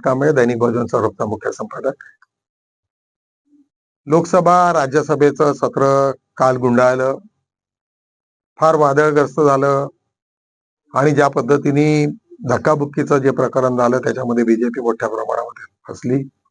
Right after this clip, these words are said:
आणि संपूर्ण जगाने त्याच्याकडे लक्ष ठेवलं आणि बीजेपीचा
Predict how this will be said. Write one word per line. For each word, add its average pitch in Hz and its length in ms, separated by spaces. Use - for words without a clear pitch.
आणि 196 440
संपूर्ण 190 600
जगाने 139 920
त्याच्याकडे 127 400
लक्ष 120 220
ठेवलं 147 340
आणि 151 600
बीजेपीचा 156 1040